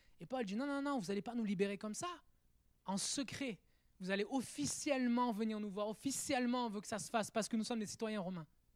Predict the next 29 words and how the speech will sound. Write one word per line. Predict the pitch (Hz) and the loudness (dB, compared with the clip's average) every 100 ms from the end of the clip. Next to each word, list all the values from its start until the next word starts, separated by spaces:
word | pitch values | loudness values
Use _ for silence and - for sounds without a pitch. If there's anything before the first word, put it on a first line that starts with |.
| _ _ _ _ _ _ _ _ - - _ | _ _ _ _ _ _ _ _ -20 -20 _
Et | 202 | -4
en | |
fait, | 240 339 - _ | 4 2 2 _
Paul | - 330 359 - _ _ _ _ | 6 6 6 -2 _ _ _ _
aurait | 202 196 180 233 | 0 2 2 2
pu | - - 269 233 139 - - _ _ _ | 2 6 8 8 6 -4 -20 _ _ _
faire | - 190 160 | -2 2 6
valoir | 170 170 175 165 | 6 6 4 2
ses | - | -2
droits | 156 160 170 165 | 4 8 10 10
beaucoup | 156 - | 8 4
plus | - 151 | -2 0
tôt. | - 127 _ _ _ _ _ _ _ _ - _ _ _ _ _ _ _ _ _ _ - - | 0 -2 _ _ _ _ _ _ _ _ -20 _ _ _ _ _ _ _ _ _ _ -20 -4
Parce | 170 | -4
qu'on | - | 2
n'avait | 196 190 | 2 4
pas | 190 226 | 4 4
le | |
droit | 185 180 | 4 2
de | 170 | 0
fouetter | 151 - 165 170 147 - _ _ - _ _ - | 0 0 2 2 0 -2 _ _ -20 _ _ 0
et | |
de | 151 | 2
mettre | 160 156 | 2 0
en | 165 | -4
prison | - 165 151 | -2 0 0
des | 147 | -2
citoyens | - 160 147 | -6 -4 -2
romains. | 139 139 | -2 -4